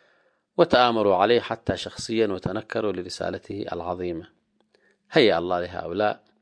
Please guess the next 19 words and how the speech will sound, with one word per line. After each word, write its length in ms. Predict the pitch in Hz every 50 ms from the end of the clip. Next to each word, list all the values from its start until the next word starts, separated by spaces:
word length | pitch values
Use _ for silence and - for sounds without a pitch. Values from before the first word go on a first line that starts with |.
| _ _ _ _ _ _ _ _ _ _ _ _ _ - -
الأنصار 440 | 87 90 92 90 - - 98 92
اليمانيين 540 | 92 90 92 92 92 90 87 90 107 123 123
أن 120 | 104 98 98
يكونوا 340 | 92 - - 95 90 92
هم 220 | 101 120 147 156 147
من 120 | 135 131
يؤمنون، 600 | 120 117 - - 113 113 120 127 131 135 131 - -
من 160 | 104 98 98
ينصرون، 540 | 110 127 131 - - - 123 123 127 131 123
من 200 | 104 90 92 92
يأوون، 520 | 92 85 - - 98 107 117 120 123 - -
من 180 | - 101 95 95
يأوون 460 | 107 110 - 135 127 127 127 120 - _ _ _ _ _ _ _ _ _ _ _ _ _ _ _ _ _ _ -
من 220 | 117 123 120 107
يتقبل 640 | 101 98 92 - 92 87 95 113 - - 107 101 98
هذه 320 | 95 90 85 95 90 87
الرسالة 500 | 80 - 87 - - 110 117 120 120 117
بكل 440 | 107 - - _ - 92 82 82 -
رحابة 380 | - - 113 120 135 139 135